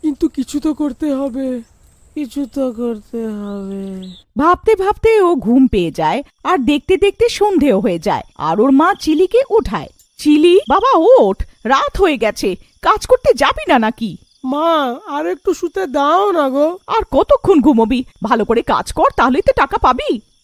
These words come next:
Speaker 2: চিলি ওর মার কথা শুনে কাজ করতে চলে যায়।
Speaker 1: আজ তো এই ডাইনি আমাকে নিজের শুকনো হাড়ের সাথেই খেয়ে চিবিয়ে ফেলবে গো। কি করি,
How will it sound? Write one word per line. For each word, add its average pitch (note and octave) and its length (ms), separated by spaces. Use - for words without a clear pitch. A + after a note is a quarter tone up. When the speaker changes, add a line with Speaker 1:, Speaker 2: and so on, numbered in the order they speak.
Speaker 2:
চিলি F4 280
ওর A4 160
মার F3 240
কথা A3+ 260
শুনে F4+ 320
কাজ F4+ 380
করতে G#3+ 300
চলে E3+ 260
যায়। B2+ 260
Speaker 1:
আজ C4+ 380
তো D4+ 140
এই D#4+ 200
ডাইনি D4 540
আমাকে E4 440
নিজের D#4 340
শুকনো D#4+ 500
হাড়ের D4 420
সাথেই E4+ 540
খেয়ে E4 300
চিবিয়ে E4+ 560
ফেলবে E4+ 360
গো। D#4 580
কি C4 280
করি, D#4+ 440